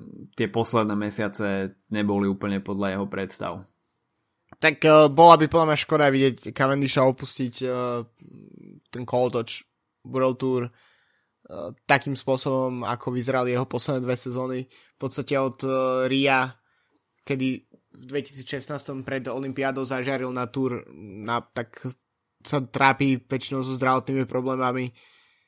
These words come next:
Speaker 2: a nie je to ten istý Cavendish, takže myslím si, že určite by bolo s-, celkom príjemné, aby sa aspoň víťazstvami, ehm,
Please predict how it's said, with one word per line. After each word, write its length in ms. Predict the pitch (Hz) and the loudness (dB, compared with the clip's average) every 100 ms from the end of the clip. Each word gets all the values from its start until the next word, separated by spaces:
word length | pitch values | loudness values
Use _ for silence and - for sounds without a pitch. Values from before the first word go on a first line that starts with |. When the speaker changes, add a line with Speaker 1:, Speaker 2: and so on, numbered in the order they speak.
| _ _ - | _ _ -10
Speaker 2:
a 160 | 120 123 | -6 -2
nie 160 | 131 135 | 0 0
je 60 | 131 | 0
to 20 | 117 | 0
ten 160 | 139 135 | 0 0
istý 240 | 123 123 | -4 -6
Cavendish, 640 | 131 127 127 131 131 - - _ _ _ | -6 -4 -4 -4 -4 -8 -14 _ _ _
takže 240 | 135 131 131 | -6 -4 -4
myslím 320 | 135 127 135 | -4 -4 -6
si, 240 | 127 131 | -6 -6
že 480 | 123 127 123 117 113 _ - - 78 | -4 -2 -2 -4 -6 _ -20 -20 -18
určite 320 | 117 - 135 | -14 -10 -8
by 0 | |
bolo 480 | 127 131 123 117 _ | -4 -2 0 -4 _
s-, 640 | - - - - - - - _ _ _ - | -16 -14 -12 -12 -12 -14 -18 _ _ _ -10
celkom 320 | 139 123 127 | -8 -6 -6
príjemné, 320 | 120 127 131 | -4 -4 -2
aby 160 | 123 120 | -2 -2
sa 160 | 139 | -4
aspoň 320 | 120 - 127 | -6 -6 -8
víťazstvami, 600 | 120 123 120 127 123 120 117 120 _ _ _ _ _ _ _ - | -6 -6 -6 -6 -8 -8 -10 -14 _ _ _ _ _ _ _ -14
ehm, 420 | 117 113 110 | -10 -8 -10